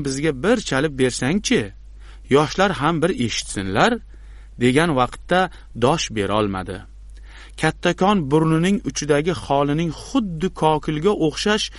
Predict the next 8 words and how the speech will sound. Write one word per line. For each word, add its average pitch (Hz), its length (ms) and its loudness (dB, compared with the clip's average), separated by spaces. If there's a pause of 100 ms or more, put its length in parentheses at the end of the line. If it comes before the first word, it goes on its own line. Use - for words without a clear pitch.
(300)
bir 220 180 6
nechta 180 440 2
tukuni - 440 -2
tortqilagandan 131 1000 0
keyin 190 340 2 (440)
ich-ichdan - 640 0
xursand 147 500 -2
bo'layotganini 117 800 0